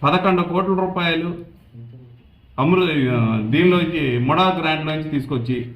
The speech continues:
ఏ ఆమోదంతో మీరు ఖర్చు పెట్టారు చెప్పండి? ఇవాళ ఇ-, ఎట్లా వెళ్తుంటే అట్లా రోడ్డు వేసేయటం. అంటే ఎలక్షన్ ముందు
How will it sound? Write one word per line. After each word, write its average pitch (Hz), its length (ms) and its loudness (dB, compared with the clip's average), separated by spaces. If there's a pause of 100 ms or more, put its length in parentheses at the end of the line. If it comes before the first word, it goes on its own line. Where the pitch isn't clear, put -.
(200)
ఏ 190 200 4
ఆమోదంతో 196 600 0
మీరు 180 240 0
ఖర్చు 127 200 -4
పెట్టారు 123 240 -2
చెప్పండి? 117 320 -6 (380)
ఇవాళ 175 260 2
ఇ-, 165 600 -6
ఎట్లా 175 200 0
వెళ్తుంటే 190 280 2
అట్లా 165 200 2
రోడ్డు 156 220 0
వేసేయటం. 131 420 -4 (280)
అంటే 185 380 -2
ఎలక్షన్ 190 360 0
ముందు 190 520 2